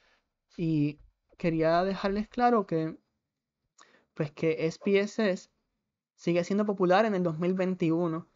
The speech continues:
Eh, muchos investigadores de universidades tienen utilizando S P S S para realizar sus investigaciones pa-, y someterlos a, a revistas académicas revisadas por pares, para someterlos a congresos académicos internacionales. Eh,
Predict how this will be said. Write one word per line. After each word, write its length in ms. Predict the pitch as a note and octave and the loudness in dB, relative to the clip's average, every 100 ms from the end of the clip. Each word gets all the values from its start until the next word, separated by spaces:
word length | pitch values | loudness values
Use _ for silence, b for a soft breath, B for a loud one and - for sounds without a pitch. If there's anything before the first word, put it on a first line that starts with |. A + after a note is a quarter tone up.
| b b - | b b -4
Eh, 200 | E3 D#3+ | 0 0
muchos 500 | D#3 D3+ - F#3+ F#3+ | 0 -2 2 2 2
investigadores 920 | F3+ E3+ - E3+ D3+ D#3 F#3 G3 G3 | -2 -4 -4 -2 0 2 2 2 0
de 420 | F#3 D#3 D3+ D3+ - | -2 -4 -4 -8 -10
universidades 840 | E3 D#3 D#3 D#3 D3+ D#3 F3+ F#3+ F3+ | -8 -4 -6 -6 -4 0 2 2 -2
tienen 260 | D#3+ D#3+ | -4 -4
utilizando 420 | E3+ F3 F3 F3+ F3 | -4 -4 -4 -2 -4
S 100 | - | -2
P 160 | F3 F3 | -2 -2
S 240 | F3+ G3+ | -2 -6
S 160 | A3+ - b b b | -6 -10 b b b
para 340 | - E3 D3 D3+ | 0 2 2 0
realizar 360 | D#3 D#3 D#3 D3+ | -2 -4 -4 -4
sus 140 | F3+ | -2
investigaciones 800 | F#3 E3+ - D#3+ D#3 F3+ F#3+ G#3 | -2 -2 -4 -4 -4 -2 -2 -2
pa-, 180 | D#3+ D3+ | -4 -6
y 80 | D#3 | -6
someterlos 520 | D#3+ C#3+ C#3+ D#3 E3+ | -6 -2 -2 -2 -2
a, 260 | F3 D3 - _ _ _ | -2 -2 -6 _ _ _
a 100 | E3 | -4
revistas 420 | E3 D#3 D3+ E3 | 2 2 0 -4
académicas 600 | E3+ E3 D#3 F3 F#3 E3+ | -4 0 0 0 2 0
revisadas 420 | E3 D3+ D3+ D3+ D#3 | -2 -4 -4 -6 -4
por 180 | D3+ D#3+ | -8 -4
pares, 440 | E3 F#3 G3 G3 | 0 2 0 -4
para 280 | - D#3+ D#3 | -6 -8 -8
someterlos 560 | E3 D#3+ D#3+ D#3+ F3+ - | -8 -6 -4 -2 -2 -4
a 140 | D#3+ | -8
congresos 640 | D#3 D#3+ D#3 E3+ F#3+ G3+ F3 | -6 -4 0 0 0 -4 -6
académicos 680 | E3 D#3 E3+ G#3+ G3+ F#3+ F3+ | -4 -4 -2 -2 0 -2 -2
internacionales. 920 | E3+ E3+ E3 E3 D#3 E3 F#3+ F#3 - B B B B B B | -4 -4 -4 -6 -4 -2 0 -2 -6 B B B B B B
Eh, 320 | D#3 D#3+ D#3+ | -2 -2 -4